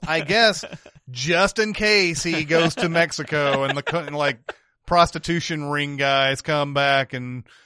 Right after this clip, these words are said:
Speaker 1: and whatever. Like, at this point, if you're, this is the other thing to me.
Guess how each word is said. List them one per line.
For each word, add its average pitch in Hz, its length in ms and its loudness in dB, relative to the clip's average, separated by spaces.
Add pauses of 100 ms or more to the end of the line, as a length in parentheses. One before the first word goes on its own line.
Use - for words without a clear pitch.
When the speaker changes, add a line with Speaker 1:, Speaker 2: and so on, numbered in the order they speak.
(240)
Speaker 1:
and 127 280 -4
whatever. 131 540 -2
Like, 123 260 -4
at 156 260 -8
this 262 180 -6
point, 196 320 -4
if 151 160 -6
you're, 196 220 -4 (560)
this 262 200 -4
is 208 100 -6
the 170 180 0
other 170 200 0
thing 104 400 -10 (100)
to 139 100 -8
me. 110 240 -10